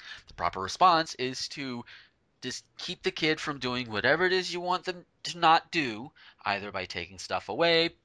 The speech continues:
thro-, tossing them in the corner, not literally, you know, sitting down, whatever, whatever is necessary that does not go over into abuse. Sometimes the hotline is hard to distinguish because you are blinded by anger, but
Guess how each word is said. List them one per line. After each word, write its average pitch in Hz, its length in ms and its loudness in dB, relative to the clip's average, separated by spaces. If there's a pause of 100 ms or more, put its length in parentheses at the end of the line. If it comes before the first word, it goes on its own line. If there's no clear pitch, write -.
(160)
thro-, 101 160 -10 (200)
tossing 95 380 -6
them 101 80 -12
in 98 40 -14
the 95 60 -12
corner, 160 460 -2 (100)
not 110 180 4
literally, 139 560 0 (480)
you 120 120 -6
know, 113 240 -2
sitting 95 420 -10
down, 151 320 2 (200)
whatever, 180 540 0
whatever 175 320 2
is - 120 -4
necessary 123 540 -2
that 123 200 -4
does 123 240 -2
not 123 220 -2
go 104 180 -6
over 101 200 -8
into 95 300 -10
abuse. 101 500 -10 (760)
Sometimes 127 420 -4
the - 80 -10
hotline 104 420 -4
is 87 100 -12
hard 90 300 -6
to 73 220 -14 (320)
distinguish 262 600 -2
because 233 520 0
you 196 200 0
are 185 140 4
blinded 117 360 -4
by 107 140 0
anger, 196 360 0 (500)
but 147 540 -2